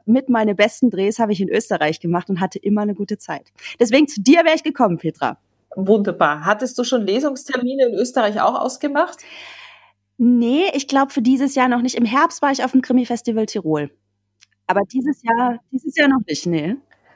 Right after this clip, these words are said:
Speaker 2: Dann werden wir das nachholen.
Speaker 1: <laughs>
Speaker 2: Lass uns noch mal ganz kurz übers Buch reden. Ich hab noch eine Frage, die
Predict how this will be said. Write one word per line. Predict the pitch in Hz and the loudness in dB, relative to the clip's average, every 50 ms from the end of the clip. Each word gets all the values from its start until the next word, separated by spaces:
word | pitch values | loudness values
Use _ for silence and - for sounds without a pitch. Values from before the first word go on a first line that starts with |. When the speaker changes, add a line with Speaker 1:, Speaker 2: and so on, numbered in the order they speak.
| _ | _
Speaker 2:
Dann | - 226 214 | 0 2 4
werden | 190 180 180 175 | 4 2 2 0
wir | 196 | -4
das | 196 220 214 - | -6 -4 -2 0
nachholen. | 214 220 269 - - 240 202 190 185 190 196 - _ _ _ - - 233 | 0 0 0 -2 -2 0 0 0 -2 -6 -14 -20 _ _ _ -8 -2 -2
Speaker 1:
<laughs> | 247 269 - 262 254 - 226 214 - 214 214 - _ _ _ - 403 381 339 320 - _ _ - | 0 0 0 -2 -2 -4 -6 -6 -4 -6 -6 -6 _ _ _ -20 -18 -16 -16 -18 -20 _ _ 0
Speaker 2:
Lass | 220 226 233 277 277 | 2 2 2 2 0
uns | 302 294 - | -6 -4 -2
noch | 294 277 | -2 0
mal | 269 262 262 254 | 0 -2 -2 0
ganz | 247 233 311 359 - - | 0 0 0 -2 -6 -4
kurz | - 302 302 302 - - | -2 -2 -2 -2 -2 -8
übers | - 233 247 240 - | -6 -6 -6 -6 -4
Buch | - 262 320 349 - | -4 -2 -2 -2 -2
reden. | - 180 175 175 208 | -2 -2 -2 -2 -4
Ich | 202 202 208 | -6 -2 -2
hab | 247 247 | -2 -2
noch | 302 294 - | -2 -6 -6
eine | - - 185 208 220 233 | -4 -2 -2 -2 -2 -4
Frage, | 226 - - 143 156 180 185 196 | -4 -4 0 0 0 0 -2 -10
die | 196 - - - | -16 -16 -18 -20